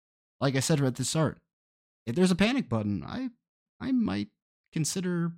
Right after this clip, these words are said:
pushing that button. Only time will tell, but, uh, not the best look for Cloud nine going into the second half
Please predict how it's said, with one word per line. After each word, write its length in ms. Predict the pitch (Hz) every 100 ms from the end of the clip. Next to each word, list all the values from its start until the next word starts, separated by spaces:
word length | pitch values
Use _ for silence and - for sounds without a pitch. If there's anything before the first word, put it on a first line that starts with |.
| _ _ _ _ -
pushing 260 | 170 175
that 160 | 165 156
button. 280 | 165 - - _ _ _ _ _ _ _ _ _ _ _ _ -
Only 280 | 113 123 123
time 240 | 120 113
will 60 | 107
tell, 360 | 107 82 - - _
but, 160 | 113 92
uh, 340 | 98 95 95 92 _ _ _ _ _ -
not 100 | 117
the 80 |
best 220 | 120 120 117
look 100 | 104
for 80 |
Cloud 300 | 104 104 95
nine 340 | 92 92 92 92 _ _ _ _ -
going 160 | 101
into 140 | 98 -
the 80 |
second 300 | 95 92 87
half 360 | 92 87 82 -